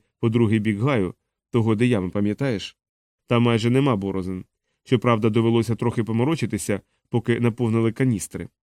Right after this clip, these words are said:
Не зашкодив би якийсь насосик". "Ходімо. Хочемо поїхати ще раз", озвався фізик. "Спершу треба перелити воду".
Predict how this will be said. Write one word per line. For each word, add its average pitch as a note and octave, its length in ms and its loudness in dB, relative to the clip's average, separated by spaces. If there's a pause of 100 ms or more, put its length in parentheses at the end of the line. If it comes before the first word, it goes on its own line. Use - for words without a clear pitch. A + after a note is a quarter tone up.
(140)
Не A#2+ 200 4
зашкодив A#2+ 420 4
би A#2+ 100 2
якийсь A#2 300 0
насосик". B2+ 460 -6 (1080)
"Ходімо. A2 480 2 (720)
Хочемо G3 400 2
поїхати F#3+ 460 -2
ще - 240 -4
раз", - 240 -10 (160)
озвався A2+ 400 0
фізик. F2+ 420 -10 (640)
"Спершу A2 360 0
треба A2 280 0
перелити A2 440 0
воду". D#2+ 340 -8